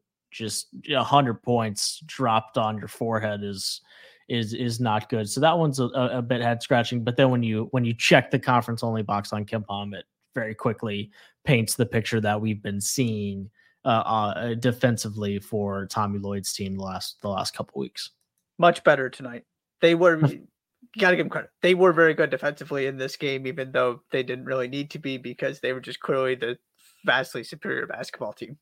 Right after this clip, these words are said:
Speaker 2: <laughs>
Speaker 1: Final score, by the way, from the McHale Center, ninety-seven to fifty. <laughs> Uh,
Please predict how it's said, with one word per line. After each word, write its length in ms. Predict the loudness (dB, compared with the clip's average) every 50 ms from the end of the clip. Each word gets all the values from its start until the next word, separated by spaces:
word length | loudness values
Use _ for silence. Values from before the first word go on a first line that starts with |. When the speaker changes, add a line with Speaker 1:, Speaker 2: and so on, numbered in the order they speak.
| _ -20
Speaker 2:
<laughs> 60 | -20 -20 _ _ _ _ _ _ _ _ 8
Speaker 1:
Final 220 | 10 10 10 10 8
score, 800 | 6 6 10 12 12 12 12 12 12 12 8 6 4 2 0 0
by 240 | 6 8 8 10 10
the 100 | 8 6
way, 560 | 4 4 4 4 4 2 2 0 0 -2 -2 -4 -8
from 440 | -8 0 4 6 6 6 6 4 2
the 40 |
McHale 460 | 2 0 -2 0 2 4 4 4 4 2
Center, 340 | 2 2 2 2 2 0 0
ninety-seven 960 | 0 0 0 0 0 0 -2 -2 -2 0 2 2 2 2 2 0 0 -2 -2
to 280 | -4 -6 -8 -8 -8 -10 -12 -16 _ _
fifty. 760 | 8 8 8 6 2 2 4 6 8 8 8 8 8 6 4 0 -6 _ _ _ _ _ _ _ _ _ _ _ _ _ _ _ _ _ _ -20 -20 _ _
<laughs> 100 | -16 -16 _ _ -18 -18 _ _ _ _ _ _ _ _ _ _ _ _ _ _ -20 -20 -20 _ _ _ 4
Uh, 100 | 4